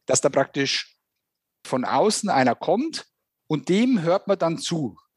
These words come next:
Also da, da tut mir wirklich jeder Lehrer leid, auch wenn's mir niemand übel nimmt, aber es ist schon unfair gegenüber dem, der Fachkraft, die da jeden Tag hingeht und sich bemüht und sagt, "Geh, bitte, hört's halt zu." Und dann kommt einer, so wie ich,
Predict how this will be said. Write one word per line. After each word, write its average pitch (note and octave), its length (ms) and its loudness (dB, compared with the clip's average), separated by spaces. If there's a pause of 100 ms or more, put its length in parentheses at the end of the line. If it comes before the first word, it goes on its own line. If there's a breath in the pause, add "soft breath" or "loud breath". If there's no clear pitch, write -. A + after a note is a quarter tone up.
Also C#3+ 200 2
da, D3 160 2
da C3+ 180 0
tut G#3+ 240 -2
mir G3 100 4
wirklich G3 240 2
jeder F#3 340 0
Lehrer D#3 500 0
leid, C3+ 480 -2
auch C#3+ 240 -6
wenn's C#3 320 -6
mir B2 200 -2
niemand C3+ 340 0
übel F#3+ 280 0
nimmt, G#3+ 300 2 (240 loud breath)
aber C#3+ 160 2
es - 80 0
ist F#3+ 100 2
schon F3 240 -2
unfair C3+ 560 2
gegenüber C#3 720 -2 (520 loud breath)
dem, C#3 640 0
der A#2+ 80 0
Fachkraft, - 640 0
die D3 80 -2
da C3 120 2
jeden C#3 380 0
Tag C3+ 320 0
hingeht F3 520 0
und C#3 240 -8
sich - 360 -10
bemüht E3+ 440 0
und C#3 100 -2
sagt, - 240 0
"Geh, D3+ 100 2
bitte, D#3 380 0
hört's C#3+ 260 0
halt A#2 160 -4
zu." G#3+ 280 -2 (120)
Und B2+ 140 -4
dann C3 100 2
kommt F3 260 0
einer, F#3 320 2
so D3+ 160 -4
wie D3 200 -2
ich, - 220 -2